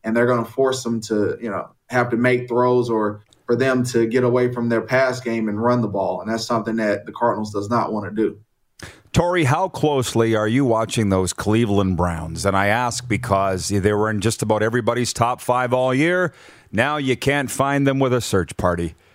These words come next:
Speaker 2: And everybody's pointing fingers around there. What's happened with the Cleveland Browns?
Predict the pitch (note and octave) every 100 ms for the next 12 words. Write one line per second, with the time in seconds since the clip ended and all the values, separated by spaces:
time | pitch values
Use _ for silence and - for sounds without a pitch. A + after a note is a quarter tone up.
0 | _ _ F2+ F2 F2 F#2+ A#2+ A2+ A#2 A2
1 | - C3 B2 D#3 F3+ F3 B2+ D#3+ D#3+ D#3
2 | D#3 D3+ C#3 _ - - _ - C#3 D3
3 | C#3 C3 A2 G2+ G2 A2 A2 F2+ D#2 E2+
4 | C2+ A1 -